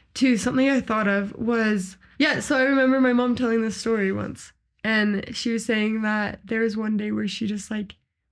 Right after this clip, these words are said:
wasn't feeling as much love as she wanted to feel. And she wasn't really feeling, like, maybe questioning, like, who was her friend, who was there. Um, and she, uh, tells a story of she was, um,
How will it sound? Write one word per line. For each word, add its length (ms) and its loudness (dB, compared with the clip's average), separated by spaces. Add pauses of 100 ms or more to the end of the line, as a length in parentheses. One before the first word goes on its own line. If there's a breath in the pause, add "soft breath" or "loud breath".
(120)
wasn't 460 0
feeling 280 2
as 100 -2
much 240 -4
love 200 -4
as 120 -4
she 160 -8
wanted 300 -2
to 60 -8
feel. 440 -8
And 400 -6 (180 loud breath)
she 160 -8
wasn't 240 0
really 240 -2
feeling, 400 -2
like, 300 -6 (340)
maybe 240 4
questioning, 640 0
like, 220 -2
who 180 -4
was 240 -4
her 120 -6
friend, 360 -10 (140)
who 140 0
was 200 -2
there. 320 -4 (460 loud breath)
Um, 400 0 (100)
and 180 2
she, 520 0
uh, 160 -4 (220)
tells 240 -6
a 80 -2
story 260 0
of 100 0
she 220 -4
was, 320 -4 (460 soft breath)
um, 340 0